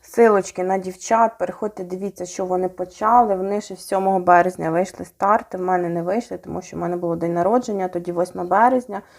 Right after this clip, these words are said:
Я просто не мала змоги вам зняти. Знімаю ось сьогодні, дев'ятого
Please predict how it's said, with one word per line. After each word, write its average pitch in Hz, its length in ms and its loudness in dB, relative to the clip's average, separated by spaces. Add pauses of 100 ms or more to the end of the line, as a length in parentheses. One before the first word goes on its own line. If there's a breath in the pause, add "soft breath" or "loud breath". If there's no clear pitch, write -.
(360 loud breath)
Я - 80 -10
просто 208 380 -6
не 180 80 -2
мала 180 280 4
змоги 180 360 -4
вам 175 220 -4
зняти. 214 420 -2
Знімаю 185 540 -2
ось 190 180 -6
сьогодні, 165 580 -2
дев'ятого 175 600 0